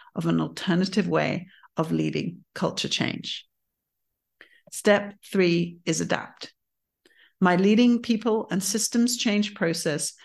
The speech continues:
will support you to create new social norms in your organization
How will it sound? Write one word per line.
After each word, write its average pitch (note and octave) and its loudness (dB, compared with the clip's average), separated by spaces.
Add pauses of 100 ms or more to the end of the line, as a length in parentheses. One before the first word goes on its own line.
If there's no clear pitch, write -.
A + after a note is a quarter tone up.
(240)
will F#3 4
support G3+ 0
you F#3+ 2
to F#3+ -8
create - -2
new G3+ 6
social G#3+ 0
norms E3+ -2
in F3 2
your G#3 4
organization D#3+ -2